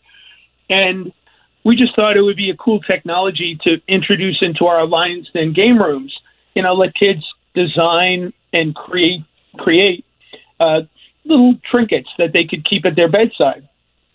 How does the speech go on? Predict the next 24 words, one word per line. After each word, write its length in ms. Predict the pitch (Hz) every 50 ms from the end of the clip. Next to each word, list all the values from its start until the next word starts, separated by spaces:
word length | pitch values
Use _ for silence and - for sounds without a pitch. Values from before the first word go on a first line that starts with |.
| _ _ _ _ _ _ _ _ -
Well, 100 | 185 185
the 100 | 180 165 -
feedback 460 | - 254 262 269 208 233 208 196 - -
that 140 | 208 185
we 120 | 185 196 185
got 240 | 156 190 190 196 190
from 120 | - 190 180
the 80 | 170
hospital 500 | 147 165 190 208 240 - - 196 175 180
was 160 | 175 165 160 160
something 420 | - 185 185 156 190 185 175 160 156 - - - _ _ _
that 180 | - 175 170 156
they 220 | - 214 226 247 240
didn't 240 | 214 220 202 180 185
even 260 | 175 170 147 147 143
expect, 540 | 135 127 - - - - 131 131 131 _ -
the 80 | -
healthcare 480 | 135 - 196 196 - - - 170 165 165
professionals. 680 | - - 196 - 156 139 135 - - - 151 160 156 - _ - - - - - - _ -
And 120 | - 190 190
it 80 | 175
turned 320 | 156 - - 220 233 220 214
out 300 | 214 220 226 220 220 -
that 260 | 185 170 175 175